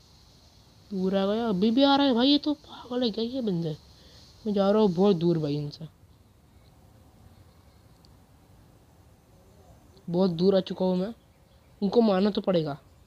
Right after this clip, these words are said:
फिर से चलता हूँ मैं। और भाई मुझे मरना नहीं है, मेरे पास medkit है, डरने वाली कोई बात नहीं, मेडिकेट है, ठीक है, मेडिकेट है,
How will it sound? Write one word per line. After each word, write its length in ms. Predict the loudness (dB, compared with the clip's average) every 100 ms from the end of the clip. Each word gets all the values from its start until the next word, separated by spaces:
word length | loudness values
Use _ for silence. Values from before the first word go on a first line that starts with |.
| -20 -20 -20 -20 -12 0
फिर 160 | 2
से 120 | 2 2
चलता 300 | 2 2 2
हूँ 100 | 2
मैं। 180 | 0 -6 -16 -20 -20 -20 _ -20 -20 _ -4
और 160 | -2 2
भाई 140 | 2
मुझे 140 | 2 2
मरना 360 | 2 0 0 0
नहीं 160 | -2
है, 60 | -2
मेरे 160 | -4
पास 220 | -4 -4 -2
medkit 460 | -2 -2 0 -2
है, 140 | -2 -6 -10 -14 -14 -14 -18 -18 -2
डरने 300 | 0 2 2
वाली 160 | 2 2
कोई 200 | 2 4
बात 220 | 2 -2
नहीं, 100 | -6
मेडिकेट 440 | -4 -6 -6 -6 -6
है, 140 | -6 -12 -20 _ -20 -20 -20 -20 -20 -20 -20 -16
ठीक 100 | -16
है, 160 | -12 -4
मेडिकेट 360 | 0 2 2 0
है, 160 | -4